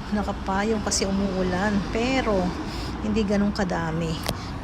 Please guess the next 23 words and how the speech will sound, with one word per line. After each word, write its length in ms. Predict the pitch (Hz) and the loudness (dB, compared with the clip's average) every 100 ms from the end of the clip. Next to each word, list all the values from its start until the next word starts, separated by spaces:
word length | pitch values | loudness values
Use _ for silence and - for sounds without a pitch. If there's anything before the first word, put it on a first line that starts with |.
| - - - | -8 0 6
Talag-, 320 | 180 175 190 | 6 8 6
makakasingit 880 | 208 214 202 202 - 196 190 180 - | 8 8 8 8 8 8 8 8 6
ka. 80 | |
Siguro 400 | 170 214 208 254 | 8 8 10 10
kung 160 | 262 233 | 8 6
hindi 160 | 208 214 | 8 8
umuulan, 480 | 202 196 202 220 | 8 8 10 10
hindi 240 | 226 208 208 | 10 8 8
ka 80 | 214 | 8
makakasingit 800 | 208 190 185 185 202 180 180 185 | 8 6 6 4 6 6 4 2
nito. 240 | 175 180 | 2 4
Ang 160 | 180 180 | 4 4
dami-daming 640 | 175 180 170 170 170 175 | 4 4 4 2 2 2
tao. 320 | 165 160 147 - - - - - | 2 2 0 -2 -6 -8 -8 -6
Pero 240 | - 196 | 0 2
kasi 240 | 196 202 202 | 4 2 2
umuulan 480 | 190 185 180 170 170 | 2 0 2 0 2
ngayon, 320 | 180 214 202 175 | 2 4 2 0
as 160 | 170 | -2
I 160 | 175 180 | -2 0
said, 320 | - 160 170 | 0 0 -2
kaya 240 | 175 165 | -4 -4
nakasingit 560 | 160 170 165 - 165 | -4 -4 -4 -4 -4